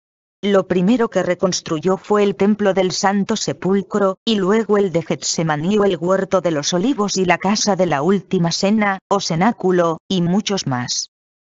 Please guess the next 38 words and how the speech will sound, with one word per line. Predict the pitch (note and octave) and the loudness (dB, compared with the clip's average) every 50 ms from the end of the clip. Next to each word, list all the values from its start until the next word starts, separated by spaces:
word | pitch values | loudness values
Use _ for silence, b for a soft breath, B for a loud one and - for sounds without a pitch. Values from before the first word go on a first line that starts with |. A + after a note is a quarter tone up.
| _ | _
Pedía | _ - F#3+ E3+ G3 G3 F#3+ E3+ | _ -2 0 2 2 2 2 2
ayudas | E3 D#3+ D3+ F3+ F#3+ G#3 - - - - | 0 -2 -2 -2 -2 -2 -2 -4 -6 -6
por | - D3+ D3 C#3 | -6 -8 -8 -8
todas | - _ F#3+ F#3 F3 F3 D#3+ - | -4 _ 0 0 0 0 -4 -2
partes | - F3 F3+ F3+ E3 - - G#3 E3+ - | -2 -2 -2 -2 -2 -2 -4 -2 -2 -2
y | G#3 G3 | -4 -2
poco | - F3+ F#3+ G3 - B3+ | 0 -2 -2 2 2 0
a | A#3+ A#3+ | 0 2
poco | - A#3+ A3+ - A3 G#3+ | 0 -2 0 2 0 2
iba | A3 A3 G#3+ G#3+ G3+ | 2 2 0 0 0
reconstruyendo | - F3+ E3 - F#3+ E3+ - - F3 F3+ F3 D#3+ G#3 G#3 G#3+ G3+ D#3 D3 | 0 -2 -2 -2 -2 -2 -2 0 0 0 2 2 2 4 4 4 2 0
cada | - G3 F#3 E3 D#3 | 0 0 0 0 -2
templo, | C#3+ - G3 G3 G#3 F#3 - - F3+ E3+ E3 D#3 - - _ _ | -2 0 0 0 0 -2 -2 0 0 0 0 0 -2 -6 _ _
pero | - G3 F#3 F#3 F3+ | 0 2 2 0 0
teniendo | - F#3 F3+ D#3+ E3+ F#3 G3+ G3+ G3 F3 E3 D#3 | 0 -2 -2 0 0 2 2 2 2 2 0 -2
cuidado | - D3+ D#3+ D3+ C#3 E3 F3 F#3 F#3 F3 | 0 -2 -2 0 2 2 2 2 0 -2
de | D3 D3 C3 | -2 -4 -6
que | - D#3+ | -6 -6
se | - - D#3 | -6 -4 -2
conservara | - F3+ E3+ D#3+ - F3 D3 C3+ C3+ E3 F3+ G#3 F#3+ F#3+ | -2 -2 -2 -2 -2 -4 -4 -2 -2 -2 -2 0 -2 -2
la | F#3+ F#3+ E3+ | 0 -2 -2
antigua | E3 E3 D3+ - A3 G#3+ A3 A#3 | -2 -4 -2 -2 -2 0 0 -2
forma | - - F3+ F3+ F#3 F3+ E3+ E3+ D#3+ D#3 - - | 0 0 0 0 2 2 2 2 0 -2 -2 -2
que | F#3+ F3+ | -2 -2
tenía | - - E3 D3+ D#3+ F3 G3 G3 F#3 F3 F3 | -2 -2 -4 -2 0 0 2 2 2 2 2
antes | F#3 G#3 G#3 G#3 F#3 F3+ F3+ | 2 0 0 0 -2 -2 0
de | - F3+ | 0 2
la | F#3+ F3+ | 2 2
destrucción | E3 F3 E3+ - - - F#3 E3+ - - - F#3+ G3 G#3 G3+ | 2 0 -4 -2 -4 -4 -4 -4 -6 -4 0 2 4 4 4
de | F3 F3 | 2 2
los | D3 C#3+ - - | 0 -2 -4 -8
persas. | - - F#3+ E3+ C#3+ C#3 - - - A#2+ A#2 - - - - - _ _ _ _ | -2 -2 -2 -2 0 -4 -6 -6 -8 -8 -8 -6 -6 -8 -8 -10 _ _ _ _
Las | G3 F#3+ F#3 F#3 - | 2 2 2 2 0
gentes | - - F#3+ G3 G3+ G#3 G3+ A3 G3+ - | -4 -2 2 2 4 4 2 0 -2 0
contribuían | - F3+ F3 E3+ D#3+ - G3+ E3+ F3+ G3 G#3 A3+ B3 A#3 A3 G#3 | 0 2 0 0 0 0 0 0 2 0 2 2 2 2 0 0
con | - F3 D#3+ D#3 | 0 0 0 0
mucha | D#3 D#3+ F#3+ - - F#3+ | 0 0 0 0 -2 -6
generosidad, | E3+ - - E3+ E3 D#3 - - - - F#3+ D#3+ F3+ G#3 A3+ G#3+ | -4 -4 -2 -2 -2 -2 -4 -4 -2 -2 -2 0 0 -2 -2 -2